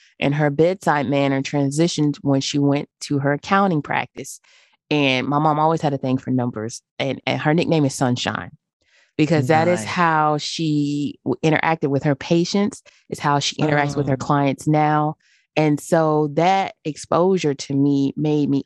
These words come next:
Speaker 1: always want to have a great client experience
Speaker 2: Yeah.
Speaker 1: and educate. I worked in education before I went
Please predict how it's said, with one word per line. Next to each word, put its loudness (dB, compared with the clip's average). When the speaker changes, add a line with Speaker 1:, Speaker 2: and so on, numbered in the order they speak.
Speaker 1:
always 0
want 0
to 0
have 0
a -2
great -2
client -2
experience -2
Speaker 2:
Yeah. -4
Speaker 1:
and -8
educate. -4
I 0
worked -2
in -2
education -2
before -2
I -4
went -4